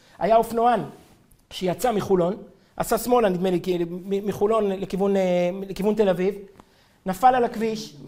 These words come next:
משאית, נכנס במשאית, נפל על הכביש, במשך דקה וחצי כמדומני. עברו מכוניות ככה, ראיתי, יש תצלומים מהכביש. ככה, מימין ומשמאל, עקפו אותו, כאילו הוא שק תפוחי אדמה,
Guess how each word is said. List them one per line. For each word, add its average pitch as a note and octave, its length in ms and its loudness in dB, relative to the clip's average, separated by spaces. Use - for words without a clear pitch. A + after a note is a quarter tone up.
משאית, B3 540 -2
נכנס C4 300 -2
במשאית, A#3 440 2
נפל A#3+ 260 6
על A#3+ 100 6
הכביש, A3+ 400 -4
במשך G#3+ 300 -4
דקה F#3+ 360 0
וחצי A#3 300 -4
כמדומני. F3+ 500 -4
עברו G3 240 -2
מכוניות A#3+ 420 0
ככה, G3 200 -6
ראיתי, A3 240 -8
יש A#3 120 -10
תצלומים C#4 600 -10
מהכביש. B3 360 -2
ככה, D4 240 0
מימין C#4+ 340 0
ומשמאל, D4 380 0
עקפו D#4+ 240 0
אותו, C#4+ 220 0
כאילו C#4 160 -4
הוא B3+ 60 -4
שק C4 160 -4
תפוחי A#3+ 300 -4
אדמה, G3 260 -2